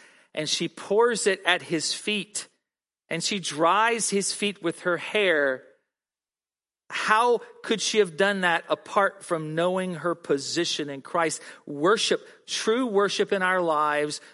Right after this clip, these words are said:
begins by knowing who we are, who God is, and how God sees us in life. That we're his own possession. Hey, you don't belong to yourself.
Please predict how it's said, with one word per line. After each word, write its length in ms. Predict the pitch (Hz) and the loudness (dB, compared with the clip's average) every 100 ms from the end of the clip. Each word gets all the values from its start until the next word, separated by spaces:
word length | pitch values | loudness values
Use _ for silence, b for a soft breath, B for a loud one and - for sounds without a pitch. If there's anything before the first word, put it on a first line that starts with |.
| B | B
begins 800 | 131 151 120 160 160 147 143 - - B | -4 -2 0 -2 0 -4 -8 -10 -12 B
by 240 | - 135 131 | -6 -4 -4
knowing 560 | 131 143 156 156 143 | -2 0 0 -2 -6
who 320 | 127 - 160 185 | -8 -6 -2 -2
we 240 | 185 180 | -2 -2
are, 480 | 98 104 117 160 170 _ _ _ _ b b | -4 -8 -6 -8 -10 _ _ _ _ b b
who 340 | - - 196 | -8 -2 -2
God 320 | 190 180 175 135 | 0 0 0 -2
is, 500 | 110 107 110 - - b b b | -4 -4 -6 -8 -14 b b b
and 140 | 127 | -8
how 500 | 117 - 151 156 156 131 | -6 -4 -2 -2 -6 -8
God 360 | 135 131 139 | -8 -8 -10
sees 600 | 123 - - 131 120 113 | -6 -4 -4 -8 -12 -14
us 340 | - 107 - - | -14 -14 -14 -16
in 140 | - 107 | -18 -16
life. 460 | 87 - - - _ _ _ _ _ _ _ _ _ _ _ _ _ _ | -16 -18 -20 -20 _ _ _ _ _ _ _ _ _ _ _ _ _ _
That 100 | 139 | -4
we're 120 | 139 156 | -2 -2
his 200 | 160 147 | -2 -4
own 180 | 156 | -6
possession. 540 | 165 165 175 175 - - _ _ _ - | -6 -8 -8 -10 -12 -14 _ _ _ -4
Hey, 220 | 226 147 B B B B | -2 -2 B B B B
you 440 | 139 190 294 277 - - | -6 -2 0 0 -6 -6
don't 320 | 143 185 202 | 0 0 -2
belong 500 | 170 180 156 160 160 | -2 -2 0 -2 -4
to 140 | - 151 | -8 -6
yourself. 600 | 143 - - - - | -4 -4 -6 -8 -18